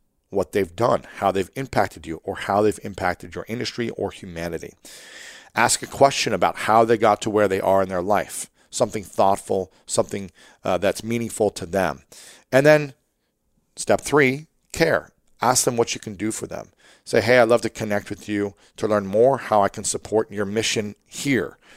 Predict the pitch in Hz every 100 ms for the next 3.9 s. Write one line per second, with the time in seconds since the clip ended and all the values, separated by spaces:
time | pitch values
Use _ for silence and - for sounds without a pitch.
0 | _ - 101 110 120 113 110 107 - 104
1 | - 110 101 104 101 101 98 101 120 113
2 | 87 80 - 98 95 95 117 110 104 104
3 | 101 98 - 85 107 95 - 98 92